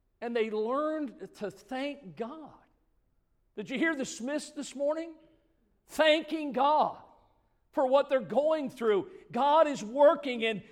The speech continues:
Marie said, "I just want to thank God."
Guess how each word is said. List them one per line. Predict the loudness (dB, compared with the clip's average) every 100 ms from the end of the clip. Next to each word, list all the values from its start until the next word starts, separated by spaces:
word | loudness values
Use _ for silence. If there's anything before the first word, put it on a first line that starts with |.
| -8
Marie | 0 2 2 0
said, | 4 8
"I | 8 6
just | 2 0
want | 0
to | 0
thank | -4 0 0 0 -4
God." | 2 6 8 8 4